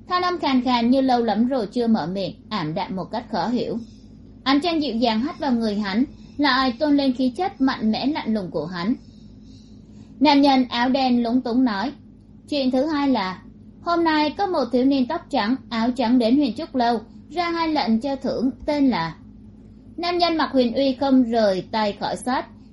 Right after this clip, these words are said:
nghe ngữ điệu kỳ lạ của người kia thì hơi quay đầu lại, để lộ ra một gương mặt tuấn mỹ. Môi hắn tím tái như bị trúng độc, đồng tử đen kịt không có ánh sáng hệt như con rối. Ánh mắt hờ hững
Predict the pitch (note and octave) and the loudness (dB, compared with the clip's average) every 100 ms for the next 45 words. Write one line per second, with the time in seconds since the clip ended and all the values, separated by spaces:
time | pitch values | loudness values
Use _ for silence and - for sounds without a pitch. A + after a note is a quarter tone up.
0 | - E4 D#4+ B3+ C#4 C#4+ B3 C4 A#3+ G3 | -8 -2 0 2 0 -2 0 0 2 -2
1 | A3 C4 C#4+ A#3 C4 C#4 A#3 - C#4+ C4+ | 2 2 2 0 0 0 0 -4 -2 0
2 | C#4+ C#4 C4+ A#3+ G#3+ F#3 F#3+ E3 - - | 0 -2 -2 2 0 0 -2 -4 -8 -18
3 | - B3 A#3+ B3+ A#3+ C4+ C4 A#3+ - A#3+ | -4 0 2 2 2 2 4 2 2 -2
4 | A#3 A#3+ - F3+ A3 D#3+ B3 D#4 - - | 0 -4 -4 -2 0 0 -2 -4 -12 -20
5 | - - - - D#4+ D#4+ C4 C4 C4 C4 | -20 -20 -20 -8 -2 0 2 0 0 -2
6 | B3+ A3+ C4+ C4+ A3+ - G3 A3+ C4+ G3+ | 0 0 2 2 0 -4 -4 0 0 0
7 | - - - - B3+ D4 B3+ G#3 B3+ D4+ | -4 -18 -20 -6 0 2 2 2 0 2
8 | C#4+ C#4+ A3+ - B3+ A#3+ A#3 - G#3 A3 | 0 2 -2 -2 -4 -2 -2 -4 -4 -4
9 | G#3 G#3 C4+ A3+ A3 A3 G#3 G3+ F#3+ E3+ | -4 -2 -4 -2 -4 -2 -6 -6 -4 -2
10 | B3+ - - - - A#3+ A#3+ D4+ F#4+ E4+ | -4 -8 -20 -20 -6 0 2 2 0 0
11 | B3+ A3 G3+ D#4 | 0 2 0 -2